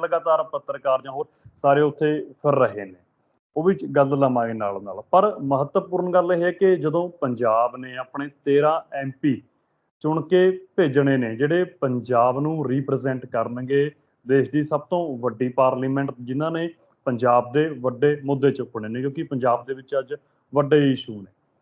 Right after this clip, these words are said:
ਉਹ ਇਸ਼ੂ ਪੰਜਾਬ ਦੇ ਪਿੰਡਾਂ ਦੇ ਨਾਲ ਵੀ ਜੁੜੇ ਹੋਏ ਨੇ, ਸ਼ਹਿਰਾਂ ਦੇ ਨਾਲ ਜੁੜੇ ਹੋਏ ਨੇ, ਖੇਤੀ ਦੇ ਨਾਲ ਜੁੜੇ ਹੋਏ ਨੇ, ਪੰਜਾਬ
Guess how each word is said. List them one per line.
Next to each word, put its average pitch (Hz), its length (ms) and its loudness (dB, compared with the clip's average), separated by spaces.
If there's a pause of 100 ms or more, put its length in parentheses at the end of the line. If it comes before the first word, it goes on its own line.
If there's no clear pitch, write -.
(380)
ਉਹ 151 200 0
ਇਸ਼ੂ 160 180 -4
ਪੰਜਾਬ 127 440 2
ਦੇ 147 280 2
ਪਿੰਡਾਂ 127 360 0
ਦੇ 139 80 0
ਨਾਲ 143 160 4
ਵੀ 139 100 0
ਜੁੜੇ 139 200 0
ਹੋਏ 139 260 0
ਨੇ, 143 120 0
ਸ਼ਹਿਰਾਂ 139 340 0
ਦੇ 147 80 -2
ਨਾਲ 143 160 0
ਜੁੜੇ 135 200 0
ਹੋਏ 139 160 0
ਨੇ, 143 100 0
ਖੇਤੀ 131 360 -8
ਦੇ 135 80 -16
ਨਾਲ 139 160 -4
ਜੁੜੇ 139 180 -6
ਹੋਏ 135 180 -4
ਨੇ, 139 100 -12
ਪੰਜਾਬ 120 520 -2